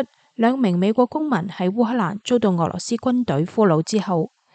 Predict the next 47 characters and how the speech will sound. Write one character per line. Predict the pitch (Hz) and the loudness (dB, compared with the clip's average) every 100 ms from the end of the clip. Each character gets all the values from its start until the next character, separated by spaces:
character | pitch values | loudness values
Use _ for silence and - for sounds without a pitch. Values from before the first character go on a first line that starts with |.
| _ _ | _ _
白 | 233 | -2
宮 | 226 330 320 | -2 -6 -6
十 | - | -2
五 | 185 | 0
號 | 196 208 196 | 2 2 0
敦 | 254 262 | 0 0
促 | 302 | 0
美 | 208 170 | 0 0
國 | 202 185 | 0 0
民 | 156 | -2
眾 | 165 214 208 - - - | 0 2 2 -2 -10 0
唔 | 208 | 2
好 | 254 | 0
前 | - 180 151 | -2 -2 0
往 | 147 151 208 | 0 0 2
烏 | 220 | 0
克 | 247 | 0
蘭。 | 214 151 _ _ _ _ _ _ _ _ _ _ _ | -2 -4 _ _ _ _ _ _ _ _ _ _ _
兩 | 220 247 | 0 0
名 | 269 190 | 2 0
美 | 202 208 | 0 0
國 | 240 | 0
公 | - 311 | 0 -4
民 | 262 160 185 _ _ | -2 -4 -6 _ _
德 | 311 - | -6 -2
瑞 | - 165 | 0 0
克 | 247 233 - | -2 -6 -2
同 | 220 175 | -2 0
黃 | 180 160 233 | 0 -2 -2
安 | 277 | -4
迪 | 247 202 - _ - | -4 -4 -8 _ -8
都 | 262 | -4
係 | 233 | -2
住 | 185 190 | -2 -2
喺 | 170 180 202 - | -2 -2 -4 -4
阿 | 214 | -4
拉 | 226 262 | -4 -4
巴 | 262 262 | -2 -2
馬 | 147 | -4
州 | 170 196 | -2 -2
嘅 | 190 175 | 0 0
美 | 160 160 | 0 -2
國 | - 170 - | 0 -2 -2
退 | 202 | -2
伍 | 160 | -2
軍 | 175 214 220 | -2 0 2
人， | 202 170 | 0 -2